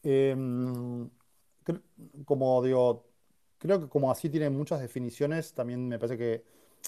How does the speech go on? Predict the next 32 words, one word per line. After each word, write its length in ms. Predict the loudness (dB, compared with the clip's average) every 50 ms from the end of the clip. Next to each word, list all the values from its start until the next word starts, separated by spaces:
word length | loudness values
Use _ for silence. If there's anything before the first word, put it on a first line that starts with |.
| -14 _ -14 -16 -14 -8
Bitcoin 360 | -6 -6 -4 0 0 0 -2
es 120 | -2 -4
una 80 | -4 -4
herramienta, 480 | -2 -2 -4 -4 -6 -8 -10 -10 -10
¿no? 140 | -10 -10 -12 -12
Entonces, 480 | -10 -8 -6 -4 -4 -6 -8 -12 -18 _ _ _ _ _ _ _ _ -6
eh, 340 | -4 -4 -4 -4 -6 -8 -10
es 120 | -4 2 4
algo 140 | 4 4
que 80 | 4 2
te 140 | -2 -4 -4
permite 360 | -2 -2 -2 -4 -4 -4 -4
hacer 300 | -4 -4 -4 -6 -6 -8 -10 _ _ _ _ _ _ _ _ _ _ _ _ _ _
alguna 340 | -4 -2 -2 -2 -2 -4 -4
otra 200 | -4 -4 -4 -4
cosa. 280 | -4 -6 -8 -8 -12 -20 _ _ _ _ _ _ _ _ _ _ _ _ _ _ _ _ _ _
Em, 580 | -4 -2 0 0 0 0 0 -4 -6 -10 -12 -14 -16 -18 -20 -20 _ _ _ _ _ _ _ _ _ _ _ _ _ _ _ _ _ _ _ _ _ _ _
creo 180 | 0 2 4
que 60 | 4 4
uno 120 | 4 4
de 40 | 4
los 120 | 4 4
atributos 380 | 2 0 -2 0 2 2 2 2
más 260 | 2 0 0 0 -2
interesantes 880 | -4 -2 -2 0 -2 0 0 2 2 0 2 0 0 -2 -2 -2 -8 -8 _
es 440 | -2 0 0 -2 -2 -6 -12 -18 _ _ _ _ _ _ _ -20 _ _ _ _ _ _ _
esto 340 | -8 -8 -2 2 2 2 4
de, 200 | 2 2 2 2
digamos, 340 | 2 2 0 0 -2 -4 -6
tener 240 | -4 -4 -2 0 -2
un 160 | -2 -2 -4
sistema 880 | -8 -10 -12 -12 -12 -12 _ _ _ -4 -4 -2 -2 -2 -2 -4 -4 -8